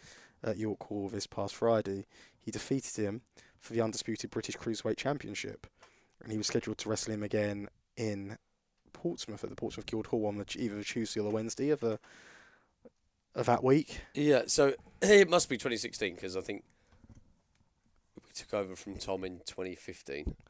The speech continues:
Speaker 1: So, um, so he was scheduled to fight Josh anyway,
Speaker 2: Yeah.
Speaker 1: and, uh, he, in, in defeating him, he injured his knee, uh,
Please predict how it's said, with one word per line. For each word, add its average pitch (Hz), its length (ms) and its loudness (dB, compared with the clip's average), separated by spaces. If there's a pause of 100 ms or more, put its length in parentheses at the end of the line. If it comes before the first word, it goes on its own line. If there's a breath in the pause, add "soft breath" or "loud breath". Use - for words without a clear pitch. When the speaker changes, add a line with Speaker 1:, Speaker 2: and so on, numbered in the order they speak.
(280)
Speaker 1:
So, 113 440 4
um, 110 300 2 (220)
so 151 120 0
he 190 120 8
was 156 100 4
scheduled 123 300 4
to - 80 -8
fight 110 240 6
Josh 107 300 -2
anyway, 104 360 0 (180 loud breath)
Speaker 2:
Yeah. 104 200 4
Speaker 1:
and, 117 180 2
uh, 113 200 8 (500)
he, - 280 4
in, 139 200 4
in 147 140 2
defeating 135 540 2
him, 117 380 0 (380 soft breath)
he 123 340 2 (100)
injured 139 300 2
his 135 160 0
knee, 107 320 4 (920)
uh, 110 160 2